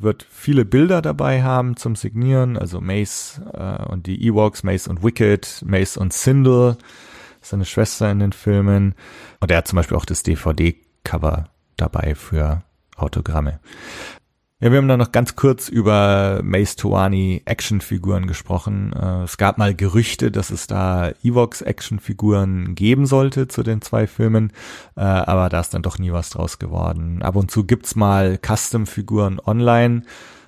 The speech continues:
Äh, ich selber hab, äh, auch welche gesehen, die allerdings überhaupt nicht nach ihm aussahen. Er hat dann noch gescherzt, ja, man könnte doch einfach den Kopf von Luke Skywalker nehmen, weil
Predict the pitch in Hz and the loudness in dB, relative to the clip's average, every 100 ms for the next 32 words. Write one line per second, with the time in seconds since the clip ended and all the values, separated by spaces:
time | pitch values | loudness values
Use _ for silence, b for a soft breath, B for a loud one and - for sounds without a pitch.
0 | B 92 90 92 95 101 104 104 98 90 | B -4 -2 -2 -2 2 4 4 4 0
1 | - - - - - - 110 110 - - | -8 -8 -8 -8 -8 0 0 0 -8 -10
2 | - - - 104 113 107 98 95 101 95 | -10 -10 -8 0 2 2 0 0 0 2
3 | 95 95 - 92 92 90 92 90 - 101 | 0 0 0 0 0 0 2 2 0 -4
4 | - 87 - 92 87 - 87 - 92 92 | -4 -6 -4 -4 -4 -2 -2 -2 0 2
5 | 92 92 85 - 95 92 - 95 92 90 | 0 0 0 2 0 0 -2 -2 -2 -2
6 | 98 90 90 - 90 92 87 - 87 85 | -2 -2 -2 0 0 0 -2 -4 -4 -4
7 | - 85 85 82 B B B B _ - | -4 -2 -2 -4 B B B B _ -2
8 | 101 - 95 90 90 - - 92 104 110 | -2 -2 -2 -2 -4 -4 0 2 4 4
9 | - 101 95 95 98 95 95 92 - - | 4 2 4 4 4 2 2 -2 -6 -14
10 | 92 90 85 87 87 85 | -2 2 4 2 2 -2